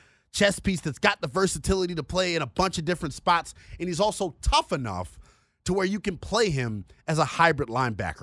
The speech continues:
I would love to know what the plan is for Cam Curl. I really would. 'Cause imagine they ask Cam Curl to put a little bit of meat on the bones and get a little bit thicker and bigger and stronger. Imagine him playing linebacker.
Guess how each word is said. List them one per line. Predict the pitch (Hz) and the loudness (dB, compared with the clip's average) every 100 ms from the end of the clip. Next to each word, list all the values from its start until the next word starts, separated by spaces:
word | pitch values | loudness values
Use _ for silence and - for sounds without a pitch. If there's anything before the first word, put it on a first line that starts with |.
| - | -4
I | 381 | -2
would | 370 | -2
love | 120 139 175 | 0 2 2
to | - | -2
know | 120 110 | -2 0
what | 101 | -2
the | - | -4
plan | 107 101 85 | -4 -4 -6
is | 82 | -10
for | 92 | -10
Cam | - 82 | -8 -10
Curl. | 76 80 71 _ _ _ _ | -8 -10 -10 _ _ _ _
I | - | 2
really | 202 185 113 | 4 4 2
would. | 101 - - - _ _ _ _ _ _ _ _ _ | -4 -8 -16 -20 _ _ _ _ _ _ _ _ _
'Cause | 151 120 - _ _ _ _ | 0 0 -4 _ _ _ _
imagine | 127 151 208 220 220 202 170 - _ _ - | -2 2 4 2 0 0 -2 -8 _ _ 0
they | 190 | 4
ask | 175 170 - | 4 2 0
Cam | 165 160 | 0 -2
Curl | - 160 | 2 2
to | 143 | 4
put | - 143 | 4 4
a | |
little | 139 | 2
bit | 135 143 | 0 0
of | 123 | 2
meat | 135 131 | 2 2
on | 120 | 2
the | 104 | 0
bones | 98 113 110 95 | 0 2 2 0
and | |
get | 123 | -2
a | |
little | 139 | -2
bit | 131 135 | -2 -4
thicker | - - 147 123 113 | -8 -6 -4 -2 -4
and | 98 87 | -4 0
bigger | 139 98 85 - _ - | 0 0 -8 -12 _ -10
and | 117 | -6
stronger. | - - 151 151 110 90 76 _ _ _ _ _ _ _ _ | -8 -2 0 2 0 -6 -8 _ _ _ _ _ _ _ _
Imagine | - 220 92 | -10 -8 0
him | 156 | 0
playing | 107 87 80 | 0 -6 -14
linebacker. | 73 69 71 - - | -16 -18 -16 -18 -18